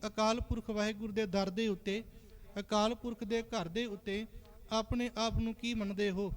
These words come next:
ਤਾਂ ਯਾਦ ਰੱਖਿਓ, ਗੁਰੂ ਨਾਨਕ ਮਹਾਰਾਜ ਪਾਤਸ਼ਾਹ ਨੂੰ ਅਸੀਂ ਵਾਹਿਗੁਰੂ ਦਾ ਰੂਪ,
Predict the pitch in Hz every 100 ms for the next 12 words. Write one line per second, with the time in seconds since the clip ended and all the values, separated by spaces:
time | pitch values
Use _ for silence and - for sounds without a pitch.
0 | - - - - - 196 202 214 233 226
1 | 262 240 240 220 208 220 247 240 226 233
2 | 240 - 208 202 - 233 233 254 262 -
3 | - - 214 208 240 247 202 190 202 226
4 | 226 247 220 240 208 208